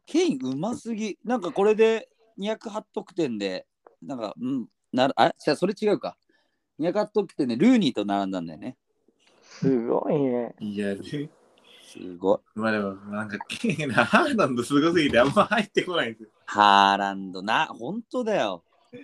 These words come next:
Speaker 1: ハーランド、なんか、どんどん上手くなってるね。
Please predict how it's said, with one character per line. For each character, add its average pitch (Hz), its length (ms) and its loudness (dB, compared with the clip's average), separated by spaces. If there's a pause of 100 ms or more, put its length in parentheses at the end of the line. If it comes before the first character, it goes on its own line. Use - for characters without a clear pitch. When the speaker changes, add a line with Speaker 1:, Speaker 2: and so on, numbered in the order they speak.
(380)
Speaker 1:
ハ 101 460 -8
ー - 20 -10
ラ 92 160 -8
ン 87 260 -10
ド、 82 240 -10 (480)
な 101 140 -4
ん 92 100 -4
か、 92 320 -4
ど 123 140 2
ん 247 100 4
ど 220 160 4
ん - 20 4
上 120 100 2
手 110 40 -8
く 117 60 -4
な 110 80 -4
っ - 40 -10
て 95 140 -6
る 85 60 -10
ね。 80 180 -14